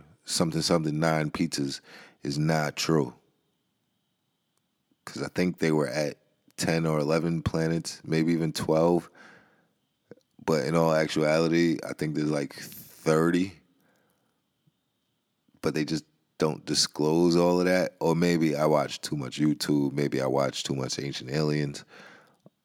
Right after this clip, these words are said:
All I'm saying is, yo, I'm just, I'm coming from the perspective of I don't know. So if you can be so certain that there is not,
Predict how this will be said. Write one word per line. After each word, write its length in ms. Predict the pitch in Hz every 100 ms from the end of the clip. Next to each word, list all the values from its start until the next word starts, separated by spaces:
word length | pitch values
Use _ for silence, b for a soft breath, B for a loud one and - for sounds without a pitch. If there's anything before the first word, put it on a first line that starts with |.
| _ _ _ -
All 160 | 151
I'm 100 | 143
saying 280 | 127 - 92
is, 160 | 90 92
yo, 180 | 92
I'm 260 | 76 85 95
just, 340 | - 85 - - _ _ - _ _ _ _ _ -
I'm 160 | 95 101
coming 280 | 107 95
from 200 | 87 90
the 100 | 87
perspective 760 | 78 71 - 78 76 80 73 69 -
of 360 | 65 65 62 - _ -
I 180 | 71
don't 400 | 71 - 71 50
know. 320 | 55 62 - - _ _ _ _ _ _ _ _ _ -
So 440 | - - 85 76 65 -
if 220 | 76 71
you 160 | 85 98
can 160 | 101
be 160 | 90 92
so 300 | - 95 92
certain 500 | - 95 82 62 69
that 200 | 76 73
there 160 | 76 76
is 140 | 71
not, 360 | 76 76 69